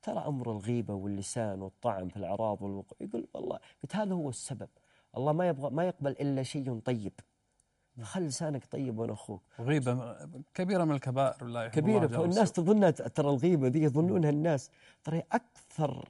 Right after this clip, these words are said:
Speaker 1: أكثر عمل يبعد عن الله.
Speaker 2: سبحان الله.
Speaker 1: أكثر عمل يا شيخ. والآن شوف مواقع التواصل،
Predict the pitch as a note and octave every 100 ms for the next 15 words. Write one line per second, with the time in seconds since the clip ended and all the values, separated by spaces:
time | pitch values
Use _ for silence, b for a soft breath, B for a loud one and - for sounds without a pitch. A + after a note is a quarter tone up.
0 | _ - G3 - - C#3 A#2+ D#3+ C#3 D3+
1 | C#3 B2 A#2+ A2 F#2+ E2+ - _ _ -
2 | G2+ - F#2+ F#2+ G#3 - - C3+ C#3+ C3+
3 | G2 - A#2+ - B2+ D#3 C3+ C3 C#3 C#3+
4 | A#2 A2+ - B2 B2+ A2